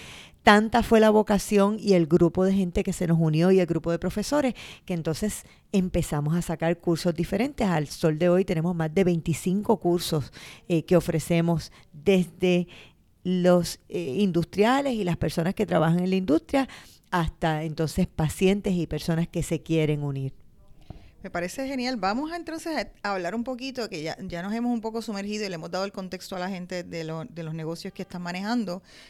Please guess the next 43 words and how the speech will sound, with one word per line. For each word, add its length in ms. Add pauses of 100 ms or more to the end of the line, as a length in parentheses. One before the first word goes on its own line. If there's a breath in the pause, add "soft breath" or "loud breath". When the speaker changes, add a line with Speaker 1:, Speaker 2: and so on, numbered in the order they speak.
(100)
Speaker 2:
Eh, 80
actualmente 440
manejan 280
los 100
tres 160
negocios. 640 (440 loud breath)
Eh, 100
vamos 220
a 20
hablar 160
un 60
poquito 280
de 60
ese 180
desarrollo 640
y 160
en 140
qué 220
etapa, 500 (100)
eh, 180
se 180
encuentra, 640 (440 soft breath)
eh, 120
tu 100
negocio 300
ahora. 160
Si 100
quieres, 220
podemos 240
enfocarnos 580
en, 340
en 60
la 100
parte 280
de 320
que 120
sé 200
que 80
tienes 400 (400 loud breath)
excelentes 440
proyecciones 540
para 320
CannaWorks 720